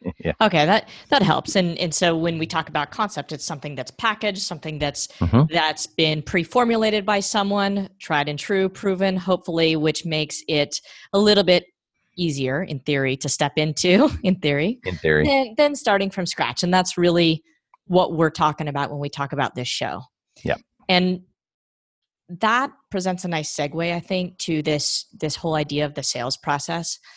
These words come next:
Speaker 2: because we're talking about this benefit of buying into something that's packaged and great and ready for you, and that's so compelling. And one of the things a lot of us who are new to the idea of buying this kind of business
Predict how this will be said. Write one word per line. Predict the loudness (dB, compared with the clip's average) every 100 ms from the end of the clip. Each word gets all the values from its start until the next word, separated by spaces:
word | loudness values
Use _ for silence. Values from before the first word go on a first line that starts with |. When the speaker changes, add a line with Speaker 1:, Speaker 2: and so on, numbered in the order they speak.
| -20 _
Speaker 2:
because | 0 2 2
we're | 0
talking | 2 0 0 -6
about | -4 -4 -4
this | -8 -6
benefit | -6 -6 -6 -6 -8
of | -10 -12 -8
buying | -6 -4 -6
into | -6 -8
something | -6 -6 -6 -6
that's | -6 -10 -12 -10
packaged | -6 -6 -8 -8 -8
and | -8
great | -2 0 0
and | -2 -2
ready | -2 -2
for | -4 -4
you, | 0 0 -2
and | -4 -10 -20 -20 _
that's | -6 -2
so | -4
compelling. | -4 -6 0 2 4 0 -4 _ _ -20 _ _
And | 4 4 2 -2 -10 _ _ _ _
one | 0 2
of | 2
the | 0
things | 2 0 0
a | -2 0
lot | 2 2
of | 0
us | 0 -2
who | 0
are | 0
new | 0 0 2 0
to | -2
the | -2 -2
idea | 0 -2
of | -2
buying | -4 -4
this | -6 -8
kind | -8
of | -4
business | -2 -2